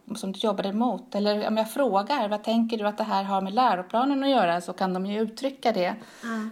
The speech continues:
Speaker 1: Men de har inte själva upplevt ändå att det är undervisning. Så att det här håller vi på att brottas med, tror jag, hela Sverige nu, vad, vad undervisning är.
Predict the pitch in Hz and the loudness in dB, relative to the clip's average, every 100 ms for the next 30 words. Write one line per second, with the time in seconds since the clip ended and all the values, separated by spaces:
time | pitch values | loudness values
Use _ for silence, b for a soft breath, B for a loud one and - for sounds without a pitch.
0 | - 220 214 202 214 220 233 226 226 269 | -6 -4 0 0 0 2 0 0 0 2
1 | 220 226 233 - 240 240 240 233 302 359 | 2 2 -2 0 0 0 0 0 -2 -2
2 | 233 208 196 208 269 226 233 285 294 - | -4 -2 0 2 2 2 2 -2 -6 -6
3 | - - - - 226 233 247 269 277 269 | -6 -6 -6 -6 -2 0 0 0 -2 0
4 | 262 254 240 254 254 - 294 214 185 - | -2 0 2 2 0 -4 -4 -2 -4 -4
5 | 175 170 180 190 190 - 240 233 220 196 | -4 -2 -2 -2 -4 4 4 4 -2 -2
6 | 165 175 185 175 196 202 220 202 185 190 | -4 0 2 2 0 0 0 -2 -2 -6
7 | 190 202 220 226 185 | -4 -2 0 0 -2